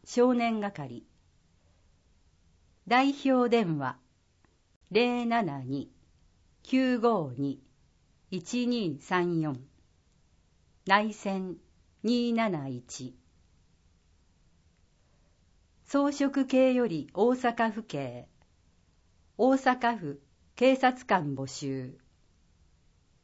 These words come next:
平成二十六年度、大阪府警察官第二回採用選考。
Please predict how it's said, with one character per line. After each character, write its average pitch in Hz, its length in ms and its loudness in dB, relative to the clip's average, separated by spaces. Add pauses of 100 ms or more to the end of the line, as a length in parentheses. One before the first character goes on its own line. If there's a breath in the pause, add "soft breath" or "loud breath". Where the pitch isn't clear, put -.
(1160)
平 277 200 2
成 277 280 2
二 285 160 8
十 202 180 0
六 160 260 -4
年 170 300 -4
度、 127 220 -14 (260 soft breath)
大 233 160 2
阪 240 400 0
府 143 260 -10 (120)
警 254 180 2
察 254 300 -4
官 143 360 -8
第 220 280 0
二 156 180 -4
回 156 300 -4
採 233 320 -2
用 233 200 2
選 202 320 -6
考。 131 380 -16